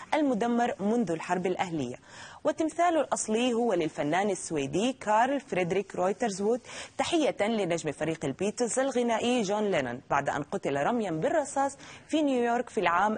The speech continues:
ألف تسعمية وثمانين. ووضعت خارج مبنى الأمم المتحدة في منهاتن بنيويورك، فيما صنعت مؤسسة مشروع اللا عنف نسخاً منها ووضعتها في مدن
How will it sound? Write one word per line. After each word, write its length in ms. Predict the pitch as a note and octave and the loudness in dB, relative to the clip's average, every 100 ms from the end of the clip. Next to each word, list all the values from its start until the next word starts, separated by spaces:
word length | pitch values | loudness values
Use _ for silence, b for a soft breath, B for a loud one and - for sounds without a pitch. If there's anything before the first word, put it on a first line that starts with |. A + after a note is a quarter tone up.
| - | 0
ألف 180 | B3+ - | -2 -2
تسعمية 580 | - A#3 G3 G#3 G#3+ - | -4 -2 0 2 0 0
وثمانين. 680 | E3 F#3+ - G3+ F#3 C3+ A2+ B B B B B | 0 0 -2 -2 0 -2 -6 B B B B B
ووضعت 800 | D4 D4+ D#4 C#4+ C#4 A#3+ B3+ B3 | 2 4 4 2 2 2 0 -2
خارج 460 | F#3+ A#3 A3 E3+ D#3 | -2 2 2 0 0
مبنى 320 | E3+ E3+ D3 | -2 0 -2
الأمم 320 | - F#3+ D3+ | -2 -2 -2
المتحدة 580 | C3+ C3+ - A3+ F3+ D3 | -2 -4 -4 -2 -2 -2
في 160 | - | -2
منهاتن 520 | C#3 C3+ F3 A3+ B3 A#3+ | -4 -2 -2 -2 0 -2
بنيويورك، 800 | F3+ F3 F3 D3+ B2+ C3 C#4+ - | -2 -2 0 0 0 0 -2 -2
فيما 460 | D4 D4+ C4 C4+ - B B B | -2 0 2 0 -4 B B B
صنعت 560 | F4 D#4 E3+ C#3 - | 0 2 2 0 0
مؤسسة 500 | F3 A3+ F#3 D#3+ - - | 0 0 -2 -4 -4 -4
مشروع 460 | D3+ - F#3 C#3+ - D3+ | -6 -2 0 0 0 0
اللا 280 | D#3+ F3 | 2 4
عنف 440 | B3 F#3+ G3+ C4+ - | 4 2 2 0 -4
نسخاً 460 | G3 D4+ A3 - D#3+ | -2 -2 -2 -2 -2
منها 480 | C#3 F3+ A3+ G#3 A3 | 0 0 0 0 2
ووضعتها 720 | A3+ D#4 C4 F#3+ G#3 - E3 | 2 2 2 2 0 -2 -8
في 160 | - D3 | -4 -2
مدن 440 | F3+ F#3+ F#3+ | 0 0 -2